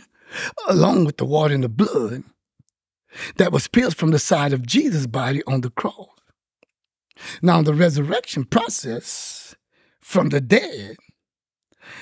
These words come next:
in the new tomb is in the, is in progress. Come on.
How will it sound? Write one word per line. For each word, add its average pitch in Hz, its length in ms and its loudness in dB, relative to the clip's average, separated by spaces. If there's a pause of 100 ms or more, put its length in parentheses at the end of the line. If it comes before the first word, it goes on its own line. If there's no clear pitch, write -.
(100)
in 202 160 6
the 170 120 4
new 175 180 6
tomb 220 640 0 (1040)
is 202 220 4
in 175 220 4
the, 202 320 0
is 165 200 2
in 170 180 4
progress. - 1080 -8 (420)
Come - 240 -8
on. - 220 -6